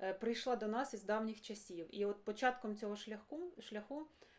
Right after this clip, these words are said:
е, можна вважати, е, Китай сьомого-дев'ятого століття і кераміку династії Тан, е, Сан Цай. Це зазвичай були,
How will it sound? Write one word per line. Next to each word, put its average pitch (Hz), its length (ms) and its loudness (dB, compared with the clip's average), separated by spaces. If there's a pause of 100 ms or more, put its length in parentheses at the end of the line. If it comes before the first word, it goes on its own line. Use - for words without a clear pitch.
(140)
е, 190 240 2
можна 240 300 2
вважати, 214 520 2
е, 180 800 0
Китай 226 540 0
сьомого-дев'ятого 208 840 0
століття 254 600 -2 (420)
і 254 400 2
кераміку 233 520 4
династії 202 880 0
Тан, 202 340 2 (420)
е, 175 340 0
Сан 220 380 -2
Цай. - 320 -2 (1080)
Це 247 440 6
зазвичай 202 640 0
були, 185 400 0